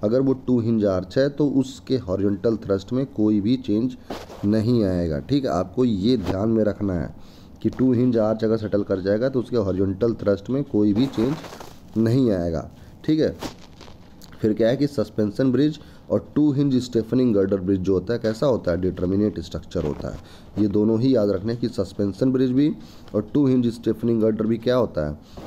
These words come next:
Determinate structure होता है ना। फिर अगला question आता है हमारा rafter का deflection। देखिए अगर metal sheet है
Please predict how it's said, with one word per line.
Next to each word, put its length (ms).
Determinate 580
structure 480
होता 300
है 100
ना। 100
फिर 160
अगला 200
question 320
आता 200
है 60
हमारा 240
rafter 380
का 100
deflection। 520
देखिए 200
अगर 140
metal 340
sheet 280
है 100